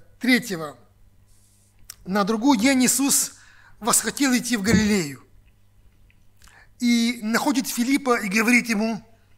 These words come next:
'Иди за мною.' А Филипп же был из Вифсаиды,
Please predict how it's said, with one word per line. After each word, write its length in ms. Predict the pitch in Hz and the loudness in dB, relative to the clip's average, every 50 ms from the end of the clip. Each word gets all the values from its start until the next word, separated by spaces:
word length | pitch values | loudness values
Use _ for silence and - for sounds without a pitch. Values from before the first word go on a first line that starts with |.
| _ _ - - - - - - - - - - - - - - _ _ _ _ - | _ _ -20 -20 -20 -20 -20 -20 -20 -20 -20 -20 -20 -20 -20 -20 _ _ _ _ -10
'Иди 220 | 233 220 208 269 | -6 -2 0 2
за 120 | 254 277 294 | 2 2 2
мною.' 340 | 285 302 285 220 165 139 - - - - _ _ _ _ _ _ - - - _ _ _ _ _ - - _ - _ _ - - - | 2 2 2 2 0 -4 -10 -18 -20 -20 _ _ _ _ _ _ -20 -20 -20 _ _ _ _ _ -20 -20 _ -20 _ _ -20 -18 -14
А 140 | - - - | -10 -10 -8
Филипп 320 | - - 269 320 339 285 254 | -4 -2 2 2 2 2 2
же 100 | 233 226 | -2 0
был 300 | 208 269 269 254 - - - - - - _ _ _ - - - - - - _ _ _ _ _ _ _ - | 0 0 0 0 -2 -6 -16 -20 -20 -20 _ _ _ -20 -20 -20 -20 -20 -20 _ _ _ _ _ _ _ -4
из 180 | - 254 208 226 | -2 0 0 2
Вифсаиды, 800 | 240 196 - - 220 233 254 277 277 226 247 254 247 196 - | 0 0 0 0 2 2 2 2 2 2 0 0 0 -2 -6